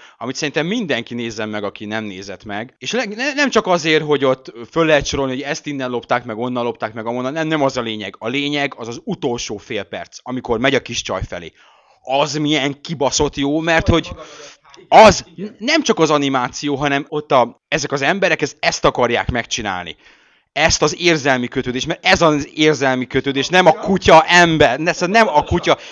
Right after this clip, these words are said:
ez az érzelmi kötődés, hogy ott vagy, hogy tudod, hogy a kis csajnál van a cucc, amiből kvázi a speciális képességeidet táplálod,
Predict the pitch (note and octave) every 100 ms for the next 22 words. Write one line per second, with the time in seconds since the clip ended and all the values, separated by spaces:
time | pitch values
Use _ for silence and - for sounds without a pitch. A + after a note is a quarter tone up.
0 | - - A3+ G3+ G3 F#3 D3+ D3 C3+ -
1 | E3 D#3+ D#3 - - - B2+ - G#3 A3+
2 | C#3+ C#3+ - - C#3 - A3+ G3 D3+ D3
3 | - G3+ - D3+ C3+ B2+ B2 C3 C3 -
4 | F3 E3+ - C3 C3+ C3+ C#3+ C3+ - C3+
5 | D3 C3 - - - D#3+ D#3 B2 A#2+ D3
6 | C#3 B2 - A#2 A2 G#2+ A2 - - C3+
7 | C3 C3 A#2 G#2+ B2+